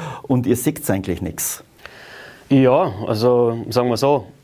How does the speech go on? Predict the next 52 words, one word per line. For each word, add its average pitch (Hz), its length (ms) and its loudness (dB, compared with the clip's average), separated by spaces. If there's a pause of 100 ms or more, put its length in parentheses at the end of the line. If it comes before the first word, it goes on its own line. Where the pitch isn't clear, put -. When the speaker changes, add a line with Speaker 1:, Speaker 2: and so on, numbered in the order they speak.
(120)
Speaker 2:
man 123 160 2
probiert 139 360 2
so 123 160 -2
wenig 117 320 2
wie 110 80 0
möglich 117 400 0
zu 117 100 -4
sehen, 127 460 2
weil 113 540 2 (720)
wegen 120 260 2
der 113 80 4
Aerodynamik 127 520 2
ist 113 60 -8
es 117 60 -4
natürlich 117 300 0
wichtig, 127 280 0
wenn 113 100 0
man 113 120 0
den 110 40 -4
Kopf 131 240 -4
weit 113 160 0
hinten 135 280 -2
hat. 135 280 -2
Das 113 120 -2
heißt, 117 220 -2
wenn 110 140 -2
man 110 200 -2 (260)
in 120 120 0
der 113 80 0
perfekten 123 480 -2
Position 127 520 0
ist, 131 200 -2
dann 117 100 0
ist 113 120 -4
es - 60 -10
wirklich 131 280 -2
so, 127 140 0
dass 117 200 -2
man 110 240 0
sich 110 220 -6
eigentlich 117 280 -2
nur 123 140 2
auf 123 80 -6
die 110 100 -8
Seite 120 380 2
orientieren 123 440 0
kann. 135 300 -4 (580)
Äh, - 60 -10
außer 135 460 2
in 131 60 2
die 131 60 2
Kurven, 156 520 2